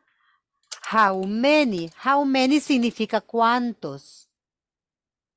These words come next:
Significa cuántos, how many. Cuando se hacen preguntas, se usa ese. Vaya, ahora, esto es con los contables. Now,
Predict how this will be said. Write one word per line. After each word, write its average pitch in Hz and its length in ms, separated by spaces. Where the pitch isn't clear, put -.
Significa 226 760
cuántos, 208 720
how 202 280
many. 202 680
Cuando 202 300
se 196 140
hacen 220 260
preguntas, 254 880
se - 360
usa 156 440
ese. 262 440
Vaya, 143 380
ahora, 180 480
esto 254 280
es 339 100
con 285 160
los 262 160
contables. 190 840
Now, 196 600